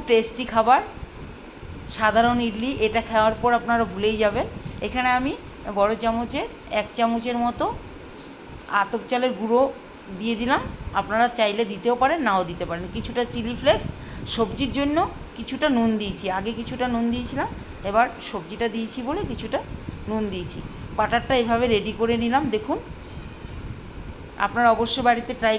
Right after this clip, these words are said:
করবেন। এই যে ঢাকা দিয়ে আমি এটা পাঁচ মিনিটের মতো রাখবো। এখানে আমি কিছু গরম জল, এই দু আঙ্গুলের মতন গরম জল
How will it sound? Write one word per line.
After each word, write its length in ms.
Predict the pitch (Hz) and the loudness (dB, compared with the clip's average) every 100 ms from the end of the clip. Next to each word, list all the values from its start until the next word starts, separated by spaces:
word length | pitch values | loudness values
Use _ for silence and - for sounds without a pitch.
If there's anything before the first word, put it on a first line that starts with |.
| 220 | 2
করবেন। 240 | 233 285 - 214 | 0 0 -2 -4
এই 40 | |
যে 60 | 202 190 | -4 -4
ঢাকা 200 | 196 214 214 | 0 2 2
দিয়ে 160 | 254 440 - 202 | 2 -2 -2 -2
আমি 140 | 233 403 - - - | -2 -2 -6 -10 -2
এটা 120 | 226 226 | 0 4
পাঁচ 140 | 226 226 | 2 2
মিনিটের 260 | 247 247 254 | -2 0 0
মতো 140 | 247 254 226 | 0 2 4
রাখবো। 260 | 170 156 170 208 | 2 -2 -6 -4
এখানে 200 | 254 269 | 0 0
আমি 80 | 269 247 | 0 -4
কিছু 160 | 240 247 190 | -8 -2 0
গরম 240 | 180 208 226 | 0 0 0
জল, 140 | 277 370 - - 220 | 0 0 -8 -8 -4
এই 60 | 214 | -2
দু 60 | 214 220 | 2 2
আঙ্গুলের 300 | 214 226 233 240 | 2 2 0 0
মতন 220 | 247 392 - 214 190 | -2 -6 -6 -4 2
গরম 200 | 196 208 | 2 2
জল 100 | 220 | 2